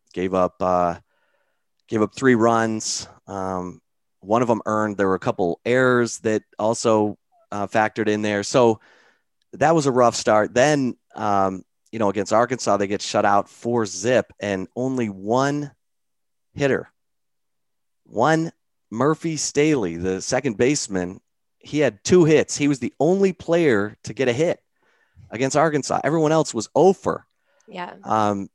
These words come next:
Speaker 1: that's, that'll bring your, you know, batting practice to a crash, uh, landing. Uh, and then against number six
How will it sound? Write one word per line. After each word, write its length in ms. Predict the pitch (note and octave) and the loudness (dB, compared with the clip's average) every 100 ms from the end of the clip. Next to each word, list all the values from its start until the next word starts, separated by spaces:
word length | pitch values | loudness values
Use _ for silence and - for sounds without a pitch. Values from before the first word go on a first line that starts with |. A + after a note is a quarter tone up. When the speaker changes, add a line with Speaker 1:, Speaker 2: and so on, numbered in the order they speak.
| _ _ | _ _
Speaker 1:
that's, 560 | - A#2 E3 - - - _ _ _ | -4 0 0 -4 -12 -14 _ _ _
that'll 540 | - F3+ E3+ B2 F#2+ F#2 _ _ | -4 0 4 4 2 -4 _ _
bring 220 | - A2 A2 | -2 0 2
your, 340 | G2+ F#2 F2+ _ _ _ _ - | 2 2 -2 _ _ _ _ -12
you 80 | A2 | -4
know, 220 | F#2 F2+ _ _ _ _ _ | -4 -6 _ _ _ _ _
batting 360 | - G#2+ A#2 G#2 | -2 0 0 -2
practice 600 | - G#2 G2+ A#2 A2 - | 2 2 2 -2 -6 -6
to 220 | - A2 | -2 -2
a 100 | F#2+ _ _ | -2 _ _
crash, 720 | - C3 A#2+ A2 - - - - | -2 2 4 2 0 -8 -12 -6
uh, 260 | G#2+ G2 F#2 | -2 -2 0
landing. 540 | G#2+ A2 A2+ B2+ D3+ _ _ _ _ _ _ | -2 -2 -2 -4 -6 _ _ _ _ _ _
Uh, 180 | A2+ A2 | -4 -2
and 160 | - B2+ | 0 2
then 140 | C3 | 2
against 540 | B2+ B2 A#2+ A2 - - _ _ - | 2 2 2 -2 -12 -18 _ _ -6
number 320 | A#2 B2 A#2 | -2 0 0
six 720 | - - A#2 G#2+ - - - | -2 -4 -2 -2 -4 -12 -12